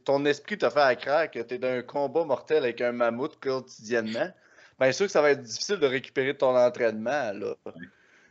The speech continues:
Speaker 1: Tu sais, c'est, fait que c'est être capable de tout s'avouer ça en partant, là.
Speaker 2: Ouais.
Speaker 1: Ça, ça,
Speaker 2: Ouais,
Speaker 1: C'est,
Speaker 2: ouais,
Speaker 1: c'est
Speaker 2: mais, mais c'est ça. Puis c'est quelque chose qui s'apprend aussi, puis tout.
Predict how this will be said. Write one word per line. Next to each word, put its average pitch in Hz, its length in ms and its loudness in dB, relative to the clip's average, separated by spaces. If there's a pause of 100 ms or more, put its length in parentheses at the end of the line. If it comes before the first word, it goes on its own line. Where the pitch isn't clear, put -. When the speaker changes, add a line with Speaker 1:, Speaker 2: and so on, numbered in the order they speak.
(160)
Speaker 1:
Tu 110 60 -6
sais, 131 240 2
c'est, - 280 -12 (360)
fait 113 100 0
que 110 60 -6
c'est 127 80 0
être 123 80 -2
capable 147 320 4
de 131 80 4
tout 185 240 2
s'avouer 123 440 0
ça 151 220 2
en 120 40 2
partant, 139 640 -2
là. 147 160 -12 (380)
Speaker 2:
Ouais. 87 220 0 (460)
Speaker 1:
Ça, 131 260 -8
ça, 104 440 -8 (1080)
Speaker 2:
Ouais, 143 60 -4
Speaker 1:
C'est, - 0 - (180)
Speaker 2:
ouais, 95 120 4
Speaker 1:
c'est 107 160 0
Speaker 2:
mais, 101 260 -4
mais 98 220 -4
c'est 107 160 -12
ça. 101 220 -6
Puis 104 160 -10
c'est 101 120 -14
quelque 98 200 -6
chose 101 180 -6
qui - 80 -16
s'apprend 101 420 -2
aussi, 98 260 -8
puis 98 160 -18
tout. 117 240 0